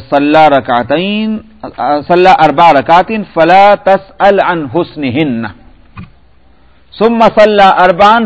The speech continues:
فلا تسأل عن حسنہن۔ آپ نے جو ہے چار رکعت پڑھی، ان کی خوبصورتی، اچھائی، کس طرح عمدہ طریقے سے پڑھی تھی، مت پوچھ۔ مطلب یہ کہ آپ نے بڑے اطمینان کے ساتھ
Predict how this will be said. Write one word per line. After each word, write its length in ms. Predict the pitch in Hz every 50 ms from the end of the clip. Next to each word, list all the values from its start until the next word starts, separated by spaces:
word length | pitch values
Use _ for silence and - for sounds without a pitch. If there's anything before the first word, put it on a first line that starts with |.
| 175 -
فلا 280 | 190 185 190 190 185
تسأل 440 | 180 - 180 160 - - 180 185 180
عن 140 | 170 165 156
حسنہن۔ 600 | 143 135 - 139 127 120 156 202 185 147 117 104 - - _ _ _ _ _ _ _ _ _ _ _ _ _ _ _ _ _ _
آپ 380 | _ - 135 156 175 165 - 175
نے 180 | 180 202 208
جو 160 | 196 180 175 180
ہے 140 | 185 185 180 156 - _ _ _
چار 200 | - 151 151 156
رکعت 280 | 165 170 180 175 - -
پڑھی، 360 | 170 170 175 196 202 196 196
ان 200 | 190 185 175 175
کی 120 | 156 170 160
خوبصورتی، 880 | - - 147 131 - - 180 180 175 160 - 180 175 175 170 170 165 160
اچھائی، 640 | 147 - - - - 156 156 165 175 170 160 151 -
کس 100 | 170 170 143 -
طرح 280 | 160 170 165 156 147
عمدہ 200 | 151 160 156 156 160 139
طریقے 280 | - 151 160 170 165 151
سے 120 | - 151
پڑھی 240 | 139 - 147 143 151
تھی، 180 | 143 170 165 165 160 _ _ -
مت 240 | 156 151 147 - -
پوچھ۔ 260 | 135 113 104 - - _ _ _ - -
مطلب 260 | 143 143 131 147 143 147
یہ 80 | 151
کہ 180 | 160 151 147 135
آپ 180 | 123 139 131
نے 60 | 131 120
بڑے 240 | 101 - 170 156
اطمینان 600 | 143 120 - 131 123 135 160 170 170 165 160 156
کے 100 | - 143
ساتھ 360 | 127 - 135 127 131 135 131